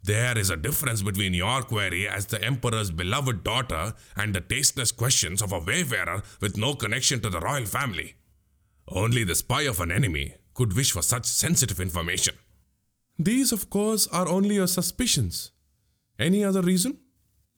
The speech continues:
"He could have entered Tanjai Fort right royally with my permission. Why sneak in with the help of the Paravur signet ring? Why lie about having received it from Periya Pazhuvettariyar too?" "Who else could have given him the signet ring then?"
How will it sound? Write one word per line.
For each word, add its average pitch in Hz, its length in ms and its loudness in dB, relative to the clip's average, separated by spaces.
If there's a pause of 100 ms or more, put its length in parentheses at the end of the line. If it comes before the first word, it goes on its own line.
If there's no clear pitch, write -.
(880)
"He 110 180 0
could 101 140 -2
have 95 100 -2
entered 113 400 -2
Tanjai 110 260 0 (140)
Fort 104 240 0
right 107 240 -4
royally 107 420 0
with 107 220 -4
my 139 120 0 (120)
permission. 104 360 0 (540)
Why 143 120 0
sneak 127 440 2
in 87 160 -4
with 98 120 0
the 92 120 -4
help 117 200 -2
of 90 140 -2
the 95 80 -2
Paravur 107 420 0
signet 117 460 -2
ring? 76 160 -8 (760)
Why 156 120 2
lie 131 300 0
about 101 300 -2
having 107 240 -2
received 95 440 0
it 82 120 -10
from 90 180 -4
Periya 113 320 -2
Pazhuvettariyar 87 680 -2
too?" 110 80 -2 (1400)
"Who 247 100 2 (100)
else - 160 2
could 190 180 2
have 160 140 0
given 165 160 4
him 151 100 4
the 127 140 2
signet 135 320 0
ring 156 180 4
then?" 80 220 -2